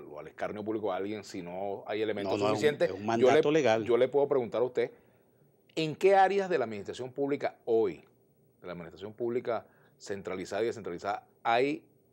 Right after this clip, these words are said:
Speaker 1: mayor cantidad de hechos irregulares que merecen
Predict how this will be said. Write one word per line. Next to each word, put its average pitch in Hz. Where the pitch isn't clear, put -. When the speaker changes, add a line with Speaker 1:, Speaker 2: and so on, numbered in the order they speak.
Speaker 1:
mayor 113
cantidad 113
de 117
hechos 127
irregulares 101
que 85
merecen 98